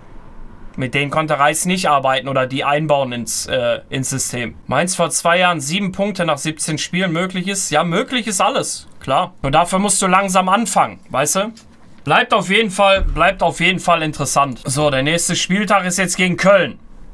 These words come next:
Köln hat, ist mal eben über Bremen gerollt. Das kann ich jetzt auch schon wieder gar nicht deuten, was uns da erwarten wird. So, Stuttgart muss gegen Leipzig ran in Leipzig. Augsburg gegen Freiburg.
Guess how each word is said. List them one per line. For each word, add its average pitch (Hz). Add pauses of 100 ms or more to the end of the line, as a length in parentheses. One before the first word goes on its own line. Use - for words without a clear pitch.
(280)
Köln 175
hat, 185
ist 180
mal 185
eben 190
über 185
Bremen 180
gerollt. 143
Das -
kann 160
ich 151
jetzt 170
auch 180
schon 170
wieder 165
gar 165
nicht 160
deuten, 131 (160)
was 139
uns 139
da 147
erwarten 120
wird. 120 (120)
So, 143
Stuttgart 202
muss 196
gegen 190
Leipzig 190
ran 190
in 190
Leipzig. 147
Augsburg 190
gegen 185
Freiburg. 170